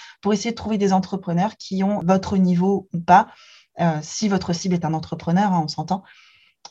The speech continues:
et, euh, et de trouver, voilà, des, des groupes où vous,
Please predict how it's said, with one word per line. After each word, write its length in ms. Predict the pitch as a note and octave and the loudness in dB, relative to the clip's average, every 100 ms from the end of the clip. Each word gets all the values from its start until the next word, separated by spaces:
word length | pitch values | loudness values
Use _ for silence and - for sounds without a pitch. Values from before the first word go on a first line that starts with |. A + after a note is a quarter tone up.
| - | 0
et, 240 | G3 G3+ | 2 4
euh, 260 | E3+ D#3+ D#3 - | 2 0 -4 -2
et 100 | G3 | 0
de 140 | F#3+ | 0
trouver, 280 | F3+ F3+ G#3+ | -2 -2 2
voilà, 180 | G#3 F#3 | 2 0
des, 100 | E3 | -4
des 200 | E3 E3 | -6 -4
groupes 300 | F3+ A#3 G3+ | -2 -2 -2
où 40 | |
vous, 160 | E3 | -4